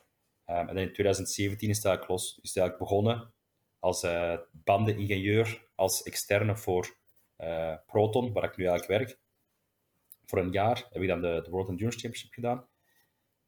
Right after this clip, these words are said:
En dan waren die blijkbaar zo blij dat ze vroegen, "Wil jij niet bij ons in het team komen als, als data-ingenieur?" Ben ik eigenlijk overgeschakeld als data-ingenieur, omdat ik voor Dunlop heb gewerkt en die switchte toen naar Michelin-banden.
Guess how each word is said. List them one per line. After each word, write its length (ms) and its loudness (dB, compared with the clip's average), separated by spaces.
En 140 0
dan 280 4
waren 300 4
die 320 -2
blijkbaar 560 4
zo 240 2
blij 260 4
dat 140 2
ze 320 0
vroegen, 440 2
"Wil 120 2
jij 120 4
niet 300 -2
bij 180 2
ons 180 4
in 60 -6
het 80 -14
team 220 0
komen 440 2
als, 300 -2
als 140 -2
data-ingenieur?" 580 4
Ben 180 -4
ik 140 -4
eigenlijk 220 2
overgeschakeld 500 -2
als 120 -6
data-ingenieur, 800 0
omdat 580 -6
ik 100 -20
voor 200 -8
Dunlop 240 4
heb 120 -2
gewerkt 480 -2
en 280 -8
die 140 -14
switchte 580 -6
toen 140 -10
naar 140 -8
Michelin-banden. 760 -2